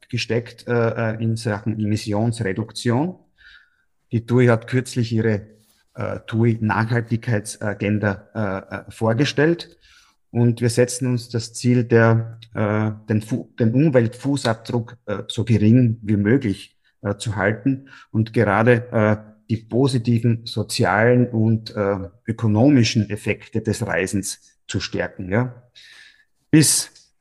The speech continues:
spätestens zweitausendfünfzig wollen wir ein Net-Zero-Unternehmen sein und, äh, weitgehend emissionsfreies Reisen anbieten.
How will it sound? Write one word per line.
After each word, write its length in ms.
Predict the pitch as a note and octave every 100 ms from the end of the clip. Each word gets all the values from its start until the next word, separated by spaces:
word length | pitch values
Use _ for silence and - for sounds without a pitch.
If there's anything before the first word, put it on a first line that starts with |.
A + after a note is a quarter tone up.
| _ -
spätestens 600 | - C#3 C#3 - A#2+ -
zweitausendfünfzig 1120 | A#2+ B2+ B2+ B2 A#2 - C#3+ - - A#2+ G#2
wollen 380 | A2 B2 B2 A2
wir 440 | A#2 A2+ A2+ - _ _ _ -
ein 360 | G#2+ G#2 - -
Net-Zero-Unternehmen 1500 | G#2+ B2 - - _ - C3 B2+ C3 B2 B2 B2 A#2 B2+
sein 420 | B2+ A#2+ C3 C#3+ A#2
und, 400 | G#2+ G#2+ - _ -
äh, 80 |
weitgehend 840 | G#2+ G2+ G#2 G#2 A2 - G#2+ G#2+ G#2+
emissionsfreies 840 | G#2+ G#2 G2+ A2 A2 A#2+ G#2+ A#2
Reisen 300 | G#2 G#2+ A2+
anbieten. 680 | G2 G#2 - A#2 A2+ G3+ G#3+